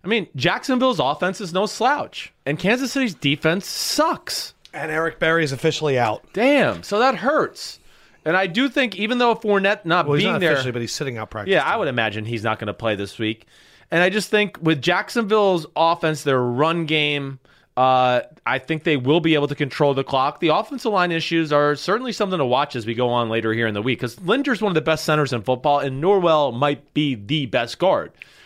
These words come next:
Speaker 1: Um, at the end of the day, I just think that Jacksonville is too much for the Chiefs.
Speaker 2: Mm, we're both on Jacksonville.
Speaker 1: Yeah, I'm going a hundred dollars on the Jags.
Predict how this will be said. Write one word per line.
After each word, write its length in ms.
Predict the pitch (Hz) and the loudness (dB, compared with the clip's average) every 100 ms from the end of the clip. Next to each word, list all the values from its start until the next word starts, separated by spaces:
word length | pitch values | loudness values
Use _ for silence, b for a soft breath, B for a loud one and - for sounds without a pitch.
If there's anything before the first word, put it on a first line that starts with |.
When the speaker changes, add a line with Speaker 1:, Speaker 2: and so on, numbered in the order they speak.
| B B B - | B B B -2
Speaker 1:
Um, 400 | 139 139 127 120 _ B B B B B - | 0 0 -4 -10 _ B B B B B -6
at 140 | 156 160 | -6 -2
the 120 | 185 | 0
end 140 | 185 | 0
of 60 | 190 | 2
the 80 | 180 | 2
day, 360 | 175 170 156 | 2 2 2
I 160 | 139 156 | 0 -2
just 200 | 180 160 | -2 -2
think 420 | 175 160 147 - _ - | 0 0 -2 -14 _ -2
that 160 | 143 | 0
Jacksonville 720 | 120 135 147 - 139 131 127 120 | 0 -2 -4 -4 -2 2 0 0
is 200 | 131 127 | -2 -2
too 320 | - - 190 | -6 0 2
much 420 | 143 131 - - | 2 0 -2 -10
for 140 | - 127 | -4 -2
the 120 | 117 | -2
Chiefs. 640 | - 127 95 113 135 127 | -2 -2 -2 -4 -6 -8
Speaker 2:
Mm, 40 | |
we're 80 | 117 | -10
both 280 | 110 127 123 | -4 -4 -2
on 120 | 127 | -6
Jacksonville. 380 | 107 120 123 120 | -6 -8 -6 -2
Speaker 1:
Yeah, 180 | 113 92 - | 0 0 -2
I'm 220 | 151 185 | -2 0
going 220 | 208 175 | 0 2
a 60 | 143 | 0
hundred 380 | 156 190 170 | 0 0 0
dollars 380 | 156 160 165 160 | 0 0 2 0
on 100 | 156 | -2
the 80 | 139 | -4
Jags. 640 | 123 160 165 165 147 - | -2 0 0 -2 -6 -14